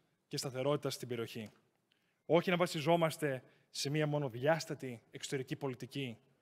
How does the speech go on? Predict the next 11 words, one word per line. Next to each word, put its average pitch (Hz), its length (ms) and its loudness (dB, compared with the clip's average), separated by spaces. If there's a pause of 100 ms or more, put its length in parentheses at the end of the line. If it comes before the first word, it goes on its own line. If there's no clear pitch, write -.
(460)
του 170 100 0
δεδομένου 170 440 4
συμμάχου, 175 580 2 (600)
με 139 120 -4
ενέργειες 170 440 6
εις 135 140 -6
βάρον 175 320 8
των 156 80 -2
συμφερόντων 147 500 4
της 123 140 -4
χώρας 143 460 2